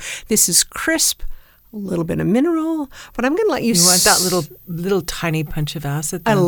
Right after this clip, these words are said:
Speaker 1: little tiny punch of acid. And if you look at the color, it's actually bordering on gold, which is not really something that you see an awful lot of when we're drinking white wines, because people often drink,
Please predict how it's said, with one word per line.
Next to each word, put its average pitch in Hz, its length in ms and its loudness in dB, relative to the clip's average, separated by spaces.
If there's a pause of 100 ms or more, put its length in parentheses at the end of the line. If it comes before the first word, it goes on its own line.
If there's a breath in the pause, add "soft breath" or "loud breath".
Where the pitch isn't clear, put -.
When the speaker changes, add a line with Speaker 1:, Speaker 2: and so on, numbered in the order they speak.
(140)
Speaker 1:
little 240 260 4
tiny 240 300 0
punch 226 220 -4
of 220 80 -10 (140)
acid. - 340 -8
And 190 120 0
if 156 80 -6
you 208 80 -2
look 277 160 -2
at 302 80 -6
the - 80 -6
color, - 640 0 (340 loud breath)
it's 247 160 2
actually 196 480 2
bordering 208 540 2
on 165 320 0
gold, 208 480 2
which 185 160 -2
is 202 120 2
not 240 280 2 (100)
really 208 380 4
something 190 360 2
that - 140 0
you 175 80 0
see 185 720 2 (500 loud breath)
an 185 120 6
awful 175 320 2
lot 170 280 4
of 151 140 0
when 170 140 2
we're 160 100 2
drinking 156 360 -2
white 147 180 0
wines, 156 300 0
because 170 260 -4
people - 300 -2
often 156 300 0
drink, 170 360 -6